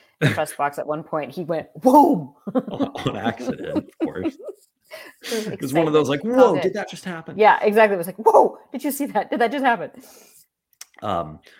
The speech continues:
Speaker 1: but, uh, so it, those high tackle numbers inflated by the fact that Oregon ran, uh, I, I don't have the number here yet, but, uh, close to a hundred offensive plays. Oregon State had ninety-one tackles total, uh, which is a,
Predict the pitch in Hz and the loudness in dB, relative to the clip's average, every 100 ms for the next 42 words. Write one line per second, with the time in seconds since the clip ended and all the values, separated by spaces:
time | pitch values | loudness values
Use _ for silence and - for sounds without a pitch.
0 | _ 156 147 139 143 156 135 123 113 120 | _ 2 2 0 -2 0 0 -2 -10 -4
1 | 135 131 143 131 123 120 123 113 113 - | -2 0 0 0 0 -2 -2 -2 -4 -4
2 | 120 - 113 104 101 98 98 104 95 95 | -10 -4 -4 -2 -4 -4 -4 -6 -6 -6
3 | 101 98 95 90 92 92 90 87 - _ | -4 -4 -6 -8 -8 -8 -8 -12 -16 _
4 | _ _ 80 - - 135 _ - _ _ | _ _ -16 -16 -20 _ _ -20 _ _
5 | _ _ _ 85 - 92 90 80 _ _ | _ _ _ -20 -16 -14 -14 -20 _ _
6 | - 87 90 90 90 98 87 90 98 95 | -16 -12 -10 -10 -8 -6 -6 -6 -8 -12
7 | - - _ - 85 - 180 170 147 107 | -14 -20 _ -14 -14 -2 -2 0 -2 -2
8 | 113 98 87 92 - 92 - - 92 82 | -2 -4 -2 -4 -8 -12 -12 -8 -8 -6
9 | 101 101 95 - 101 92 92 95 98 92 | -8 -8 -8 -8 -8 -8 -8 -8 -6 -6
10 | 90 90 95 90 90 82 82 _ _ _ | -8 -10 -10 -10 -10 -12 -14 _ _ _
11 | - - 123 147 80 - - _ _ - | -20 -8 -2 -2 -2 -10 -18 _ _ -18
12 | - 85 - 160 160 - _ _ _ 90 | -14 -14 -14 -14 -16 -20 _ _ _ -20